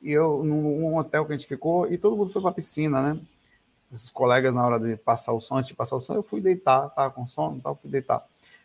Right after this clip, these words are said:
E aí fiquei fazendo técnica, e saí do corpo na frente da, da, da, da, ali da cama,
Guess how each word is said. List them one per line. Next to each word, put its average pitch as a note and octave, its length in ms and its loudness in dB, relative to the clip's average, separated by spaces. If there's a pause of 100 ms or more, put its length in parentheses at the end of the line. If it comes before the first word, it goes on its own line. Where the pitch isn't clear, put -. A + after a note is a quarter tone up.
(140)
E - 80 -4
aí F#3 120 4
fiquei F#3+ 180 -4
fazendo E3 280 0
técnica, F#3+ 500 4
e F#3+ 40 4
saí F#3+ 200 6
do F#3 100 4
corpo F3+ 280 2
na F3 120 6
frente F3+ 420 -6
da, E3+ 180 0
da, C#3 440 6
da, B2+ 520 2
da, A#2+ 220 -2
ali B2 180 -2
da B2+ 120 0
cama, E3+ 440 0